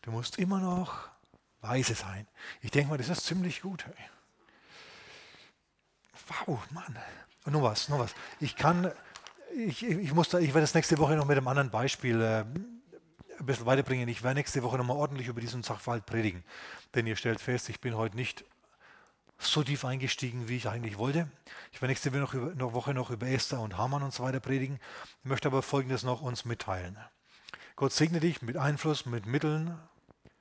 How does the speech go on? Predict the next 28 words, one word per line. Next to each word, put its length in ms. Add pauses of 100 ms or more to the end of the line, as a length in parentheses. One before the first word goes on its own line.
(220)
zu 480 (240)
einem 480 (180)
bestimmten 720 (180)
Zweck. 480 (1900)
Und 60
es 100
ist 160
nicht, 420
damit 240
du 120
das 160
leichteste, 380
schönste 300
Leben 260
hast. 300 (1400)
Kann 140
gut 160
sein, 160
dass 140
der 100
Herr 80
ein 160
Maß 260
von 220
Leiden 560
von 280
dir 120
erwartet. 480